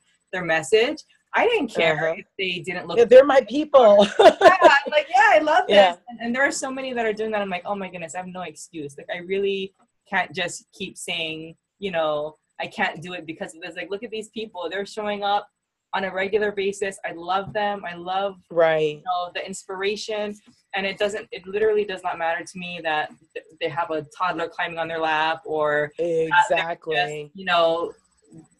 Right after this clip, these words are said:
Speaker 1: rolled out of bed and put their hair in a bun or what have you. <laughs> So
Speaker 2: Exactly.
Speaker 1: yeah.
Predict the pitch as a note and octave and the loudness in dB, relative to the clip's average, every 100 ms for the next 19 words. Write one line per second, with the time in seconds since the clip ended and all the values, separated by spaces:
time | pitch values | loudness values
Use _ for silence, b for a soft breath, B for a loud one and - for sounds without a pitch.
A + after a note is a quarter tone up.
0 | _ _ _ _ _ _ _ - F#3 G3+ | _ _ _ _ _ _ _ -10 0 2
1 | G3+ F#3+ F#3+ F#3+ F#3 - F3+ E3+ F#3+ F#3 | 4 2 2 0 -2 -8 -8 -4 -2 -2
2 | F3+ F3+ F3+ E3+ F3+ F3+ A#3+ C#4+ A3+ A#3+ | 0 2 2 2 2 4 2 4 4 4
3 | C#4+ - G#3+ G3+ G3+ - G#3 G3+ G3+ F3+ | 4 2 4 4 4 2 0 2 4 4
4 | F#3 G3+ F3 E3+ - B3+ G#3+ | 4 2 2 2 0 0 0